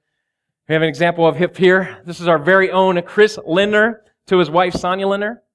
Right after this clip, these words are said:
Now, I will say this. Notice again, this is not a personal illustration. Um, yep, Chris Lindner's been making me look bad and making other guys look bad for thirty-two years. But guess what? It's a great thing for his marriage,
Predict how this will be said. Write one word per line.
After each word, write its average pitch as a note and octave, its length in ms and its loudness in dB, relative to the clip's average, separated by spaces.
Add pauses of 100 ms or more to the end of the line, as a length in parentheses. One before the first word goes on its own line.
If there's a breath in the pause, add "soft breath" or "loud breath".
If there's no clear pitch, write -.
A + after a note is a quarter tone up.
(360)
Now, F3 180 2
I F3 60 4
will F#3+ 120 2
say G3 160 2
this. G3 220 0
Notice F#3+ 300 -2
again, F3 200 -4
this D#3+ 140 -12
is D#3+ 80 -12
not D3+ 160 -4
a C#3+ 40 -8
personal D#3 360 -8
illustration. D#3 580 -8 (460)
Um, A#2 380 -2 (520)
yep, D3+ 320 -2 (180)
Chris F#3 260 -2
Lindner's F3+ 220 -2
been D#3+ 140 -2
making E3 220 -2
me E3+ 100 0
look F3 160 -2
bad F3 340 0 (100)
and C#3+ 140 -8
making D#3 220 -4
other F3+ 200 -2
guys E3+ 240 -2
look E3 120 -10
bad E3 240 -2
for D3 120 -8
thirty-two F#3+ 480 -2
years. C#3+ 540 -2 (1300)
But D#3 100 0
guess F3+ 180 0
what? C#3 280 -6 (560)
It's - 120 -20
a D3+ 40 -12
great C#3+ 260 -4
thing C3+ 160 -12
for A#2+ 140 -14
his G#2+ 80 -16
marriage, - 320 -20